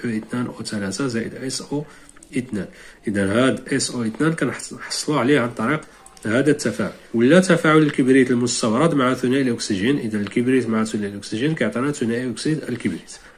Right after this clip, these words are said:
أولا، عبر عن مراحل إنتاج حمض الكبريتيك بكتابة المعادلة الكيميائية الموازنة المطابقة. إذا أول شيء يتم صناعة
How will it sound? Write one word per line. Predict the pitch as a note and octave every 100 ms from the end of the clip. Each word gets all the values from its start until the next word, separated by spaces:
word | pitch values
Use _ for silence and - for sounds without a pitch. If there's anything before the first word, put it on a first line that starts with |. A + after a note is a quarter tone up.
| -
أولا، | B2 C#3+ F#3+
عبر | D3 D#3 D3 E3+
عن | C3 C#3
مراحل | C3+ C3+ D#3 - C3+
إنتاج | C3 A#2+ C3 A2
حمض | - A#2+
الكبريتيك | A2 A#2 G#2+ G2+ - E3 C3
بكتابة | B2 A#2+ C3 A#2+ A#2
المعادلة | A2+ G#2 A2
الكيميائية | A2 - G#2+ G2+ B2+
الموازنة | D3 A#2+ A2 G2 G2+ D#3 - - - - C3+
المطابقة. | C3+ C3+ C3+ A2+ F#2+ - -
إذا | G#2+ B2
أول | E3 F#3 E3
شيء | - C#3+ - - -
يتم | A#2+ A#2 C#3+ D3+ C#3+ A2+ -
صناعة | - - B2+ C3 B2